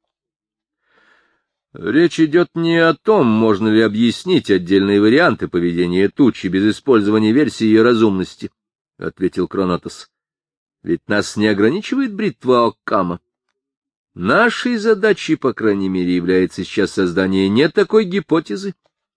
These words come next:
которая наиболее эффективно объяснила бы все, а такой, которая обеспечивала бы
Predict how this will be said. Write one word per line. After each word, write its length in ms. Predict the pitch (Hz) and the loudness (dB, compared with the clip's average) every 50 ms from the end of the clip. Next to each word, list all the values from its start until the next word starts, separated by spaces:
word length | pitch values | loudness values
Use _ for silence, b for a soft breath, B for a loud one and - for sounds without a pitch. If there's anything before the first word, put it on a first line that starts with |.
| _ _ _ _ _ _ _ _ _ - | _ _ _ _ _ _ _ _ _ -2
которая 340 | 120 113 - 120 120 120 | 0 2 4 4 4 4
наиболее 440 | 120 127 127 123 131 135 135 139 135 | 4 4 4 4 4 6 6 4 4
эффективно 580 | 127 - 135 117 - - 131 139 151 151 156 151 | 2 0 -2 -2 -2 0 2 4 4 4 2 2
объяснила 480 | 143 135 131 117 - - 147 160 165 | 2 0 0 -2 -2 -2 -2 0 2
бы 100 | 151 143 | 2 0
все, 380 | 117 - - - 135 151 170 185 B B B B B | 0 -2 -2 -2 0 0 0 0 B B B B B
а 220 | - 123 151 175 - | -2 0 0 0 0
такой, 520 | - - 214 208 - - - 240 240 202 | 0 0 0 0 0 -2 -4 -4 -4 -2
которая 400 | - - 104 - 90 87 87 90 | -2 -2 -2 0 0 2 2 2
обеспечивала 800 | 90 95 95 - - - - 156 180 240 - - - 269 131 123 | 2 2 0 -2 -4 -6 -2 -2 -2 -2 -2 -4 -4 -2 -2 -2
бы 140 | 175 123 | -2 -4